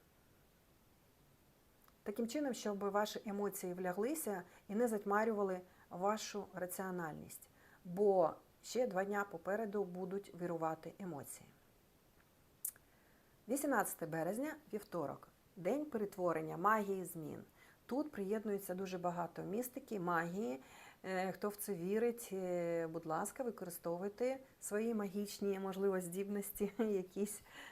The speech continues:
натхнення. Ем, луна в Скорпіоні плюс Сонце, м, з'єднається з Нептуном в цей день, і це буде день трансформацій, е, глибоких інсайтів і проривів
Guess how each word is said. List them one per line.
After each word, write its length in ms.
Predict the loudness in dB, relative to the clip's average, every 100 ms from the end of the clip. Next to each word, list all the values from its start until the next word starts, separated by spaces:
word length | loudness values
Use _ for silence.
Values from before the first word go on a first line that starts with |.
| -6
натхнення. 800 | -6 -4 -4 -2 0 0 0 -2 -6 -20 -20 -18 -16 -16 -16 -18 -2 4
Ем, 540 | 6 8 4 2 -2 -10 -16 -12 -2
луна 260 | 2 4
в 40 | 2
Скорпіоні 840 | -2 0 0 2 0 0 0 -2 -2
плюс 280 | 0 0
Сонце, 760 | 0 -2 -2 -2 0 0 0 -2 -8 -18 -8
м, 160 | -6 -2
з'єднається 600 | 0 2 2 2 -2 -4
з 60 |
Нептуном 460 | -4 -4 -6 -4 -4
в 60 |
цей 260 | -6 -6 -4
день, 400 | 0 0 0 -2
і 100 | -6
це 240 | -8 -4 -2
буде 640 | -2 -2 2 4 4 0
день 360 | 0 -2 -2 -8 -16 -20 -20
трансформацій, 880 | -6 -6 -4 -6 -4 -4 -4 -6 -6 -10 -20 -20 -20 -20 -20 -20 -20 -20 -20 0
е, 180 | 4 6
глибоких 460 | 6 4 2 0
інсайтів 760 | 0 0 2 4 4 2 -2 -2
і 60 | -2
проривів 680 | 2 2 4 2 2 0